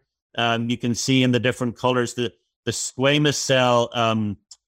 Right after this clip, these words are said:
indication was almost three times from the placebo, eleven months to twenty-nine point seven months.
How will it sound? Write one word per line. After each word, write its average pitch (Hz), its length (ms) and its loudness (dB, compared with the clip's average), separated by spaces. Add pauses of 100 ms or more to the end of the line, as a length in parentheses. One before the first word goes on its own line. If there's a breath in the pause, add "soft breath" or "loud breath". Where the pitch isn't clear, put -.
(280)
indication 127 640 0
was 123 140 0
almost 135 440 0
three 151 280 -2
times 120 600 -2
from 120 240 -4
the 107 80 -8
placebo, 117 580 -2
eleven 123 480 -2
months 123 380 -2
to - 120 -12
twenty-nine 120 640 0
point 110 300 -6
seven 110 340 -4
months. 107 360 -8